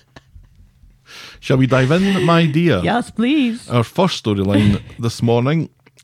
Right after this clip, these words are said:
Speaker 1: Oh, God, no, most of it was the last story that we're going to talk about.
Speaker 2: Mm-hmm.
Speaker 1: There's a huge amount to talk about there, so we,
Speaker 2: Right.
Speaker 1: everything else is just very much
Speaker 2: And also,
Speaker 1: periphery.
Speaker 2: and also, that has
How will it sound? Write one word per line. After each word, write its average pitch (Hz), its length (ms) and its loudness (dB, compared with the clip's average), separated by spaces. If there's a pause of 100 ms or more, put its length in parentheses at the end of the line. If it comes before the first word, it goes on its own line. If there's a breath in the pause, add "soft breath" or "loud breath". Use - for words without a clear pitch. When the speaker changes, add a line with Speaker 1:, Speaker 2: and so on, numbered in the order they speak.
(120)
Speaker 1:
Oh, - 220 -18
God, 104 140 -14 (160)
no, 127 220 -2
most 123 360 0
of 107 120 0
it 101 140 -4
was 104 640 -2
the 107 100 -2
last 98 380 -2
story 92 260 -2
that 87 120 -4
we're 90 80 -8
going 90 160 -6
to 90 40 -12
talk 87 260 -4
about. 82 260 -6
Speaker 2:
Mm-hmm. 202 320 0 (120)
Speaker 1:
There's 101 120 -6
a - 40 -14
huge 123 340 0
amount 92 240 -2
to - 100 -20
talk 87 220 -6
about - 140 -6
there, 82 180 -10
so - 180 -14
we, 92 260 -10
Speaker 2:
Right. 202 280 -4
Speaker 1:
everything 127 320 -2
else 107 220 -2
is 90 60 -12
just - 300 -12 (120)
very 104 280 -8
much - 480 -10
Speaker 2:
And 233 160 -2
also, 247 320 0
Speaker 1:
periphery. 202 440 0 (200)
Speaker 2:
and 233 200 -2
also, 196 640 -2 (440 loud breath)
that 214 200 -2
has 214 720 -4